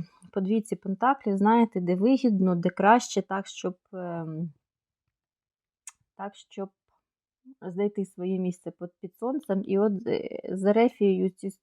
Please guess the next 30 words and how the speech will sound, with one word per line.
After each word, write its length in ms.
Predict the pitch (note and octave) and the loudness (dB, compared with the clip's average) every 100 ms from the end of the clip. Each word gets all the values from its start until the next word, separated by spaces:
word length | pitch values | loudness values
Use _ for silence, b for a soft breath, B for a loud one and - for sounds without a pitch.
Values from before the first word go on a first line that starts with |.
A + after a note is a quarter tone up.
| _ _ | _ _
ці, 380 | - A3 A3 G#3+ b b b b b b | -10 -6 -4 -6 b b b b b b
а, 480 | - F#3 F3+ F3 F3+ | -16 -10 -8 -6 -8
стосунки, 760 | - G#3 - C4 C4 A3+ - | -8 -10 -2 2 4 2 -2
да, 220 | - F#3+ G3+ | 0 4 4
вони, 540 | F3 F#3 G3 A3 G#3+ | 4 0 4 4 2
м, 600 | - - - - - - - | 0 -6 -8 -8 -8 -8 -2
давно 440 | F3 A#3+ B3+ F3 | 4 8 8 6
вже. 300 | D#3+ C#3+ D3 - - _ _ _ _ _ | 2 -2 -6 -8 -20 _ _ _ _ _
Тобто 360 | - G3 - F#3+ | -20 -20 -14 -10
він, 260 | G3 A3 G#3+ | -6 -4 -2
він 220 | G#3 A#3+ | 0 0
ще 220 | - A3+ | 2 4
не 200 | A3 G#3+ | 6 6
відійшов. 600 | G3+ F#3+ G3 G3 - D3 - _ | 4 4 2 2 -2 -2 -4 _
Це 220 | F3+ F3+ - - _ - F3 D#3+ _ _ _ _ _ - | -8 -6 -8 -14 _ -20 -20 -20 _ _ _ _ _ -16
зв'язки 480 | F#3 G#3+ G#3+ - | -2 -2 -2 -6
ті, 220 | A3 A3+ G#3 | -4 0 4
які 300 | G3+ - F#3+ | 4 2 0
були, 320 | F#3+ A3 C4 | 4 4 4
вони 300 | F#3+ F#3 G3+ | 4 2 2
ще 200 | - F#3 | 0 -2
залишилися. 760 | F#3 F3+ F#3 - - E3+ - E3 | 0 0 -2 -4 -4 -6 -8 -14
Хтось 340 | _ C4+ C#4 | _ -4 -4
там 220 | - G3+ | -4 -2
на 100 | G3 | 0
нього 380 | G3+ A3+ A3+ G#3+ | 2 4 4 4
давить, 440 | F#3 E3+ - - _ | 6 6 4 -2 _
десь 300 | - G#3+ - | -6 -6 -4
він 120 | G3+ | -6
там 340 | G3 F#3 F3+ | -4 -4 -4